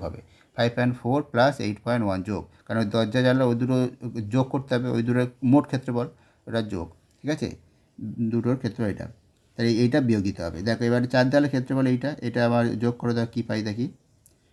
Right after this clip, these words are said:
টু into, টু into, আহ, আহ, পাঁচ দুয়ে সাত, আর সাতে পাঁচে কত, বারো। ঠিক আছে,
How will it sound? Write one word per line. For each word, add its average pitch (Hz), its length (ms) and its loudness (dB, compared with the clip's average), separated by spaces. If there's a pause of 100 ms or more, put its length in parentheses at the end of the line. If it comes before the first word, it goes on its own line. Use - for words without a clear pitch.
(280)
টু 127 60 -2 (140)
into, 117 280 2 (1200)
টু 113 100 -4 (140)
into, 104 280 0
আহ, - 800 -2 (160)
আহ, 101 220 -2 (140)
পাঁচ 104 200 0 (100)
দুয়ে 107 160 0 (140)
সাত, 104 400 0 (1000)
আর 101 100 -8
সাতে 104 360 -8
পাঁচে 104 320 -4 (140)
কত, - 160 -8 (300)
বারো। 92 360 0 (2000)
ঠিক 127 80 2
আছে, 131 180 0